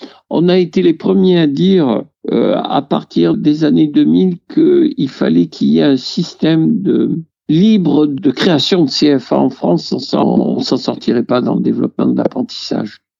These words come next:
Ça pouvait pas être un sous-secteur de l'éducation,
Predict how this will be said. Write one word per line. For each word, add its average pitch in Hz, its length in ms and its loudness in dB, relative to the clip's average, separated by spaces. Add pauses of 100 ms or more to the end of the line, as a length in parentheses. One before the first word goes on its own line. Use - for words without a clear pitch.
(100)
Ça - 180 -2
pouvait 151 320 2
pas 143 220 0
être 151 240 0
un 131 80 4
sous-secteur 123 960 -2
de 113 100 2
l'éducation, 113 960 -4